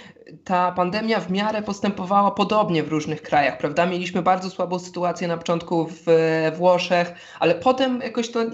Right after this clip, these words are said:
nie mieliśmy takich różnic, a w tym momencie Wielka Brytania jest w strasznej sytuacji i oby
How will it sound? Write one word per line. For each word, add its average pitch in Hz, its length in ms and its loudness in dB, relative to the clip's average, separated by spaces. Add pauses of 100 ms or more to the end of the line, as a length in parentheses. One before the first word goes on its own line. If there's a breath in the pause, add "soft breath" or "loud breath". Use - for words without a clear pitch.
(240 loud breath)
nie 220 80 2
mieliśmy 262 320 0
takich 160 300 -6
różnic, 165 380 0
a 165 60 0
w - 100 -12
tym 262 140 2
momencie 233 640 2 (340 loud breath)
Wielka 202 320 2
Brytania 185 420 -2
jest 190 200 -4
w - 40 -14
strasznej 147 640 -4
sytuacji 139 800 -4
i 143 160 -2
oby 180 460 2